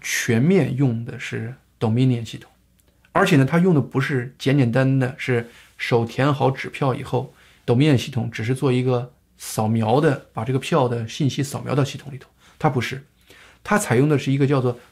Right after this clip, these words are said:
触摸屏一体机这样的一个东西。就是乔治亚州大部分的选票是选民到现场选的，包括早期选民和后面就是十月三日当天的选民，它都是，很多都是现场用触摸屏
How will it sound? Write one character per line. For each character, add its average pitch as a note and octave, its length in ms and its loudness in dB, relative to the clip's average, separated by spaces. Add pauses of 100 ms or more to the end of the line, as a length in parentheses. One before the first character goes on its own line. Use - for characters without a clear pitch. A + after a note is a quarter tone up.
(100)
触 - 160 -2
摸 D3 120 2
屏 A#2+ 300 -4
一 E3 160 4
体 - 180 -4
机 D#3+ 240 2
这 D#3 120 4
样 C3+ 100 2
的 - 80 -6
一 - 20 -6
个 - 100 -14
东 A#2+ 200 -10
西。 - 140 -20 (440)
就 - 140 -4
是 B2 80 -2
乔 E3+ 180 2
治 F#3 80 2
亚 F3+ 120 4
州 D3+ 160 2
大 G3 280 0
部 C3+ 120 -4
分 A#2+ 100 -2
的 A#2 80 -2
选 - 240 -10
票 - 300 -8 (280)
是 A#2 360 -4
选 A#2 280 -4
民 A#2 220 -2
到 B2+ 140 -4
现 C#3 240 -4
场 A#2+ 180 -8
选 - 160 -12
的， - 60 -20 (120)
包 D3 160 4
括 C#3 320 2 (200)
早 A2 160 -2
期 C#3 160 0
选 - 180 -6
民 C#3 240 -6
和 A#2+ 140 -6
后 C#3+ 180 -2
面 B2 260 -2 (200)
就 B2 100 -12
是 A#2+ 100 -14 (160)
十 - 200 -6
月 C#3 160 4
三 C#3+ 280 0
日 C#3 120 -2
当 C#3+ 200 -2
天 C#3+ 120 -2
的 C3 80 0
选 - 180 -10
民， C3+ 160 -12 (300)
它 F#3 80 2
都 F#3+ 100 6
是， F3 80 -2
很 C#3 120 2
多 D3 100 4
都 E3 100 2
是 E3 80 -2
现 D#3 320 0
场 A#2 180 -8
用 B2+ 140 0
触 - 160 -6
摸 D3 140 0
屏 B2+ 280 -2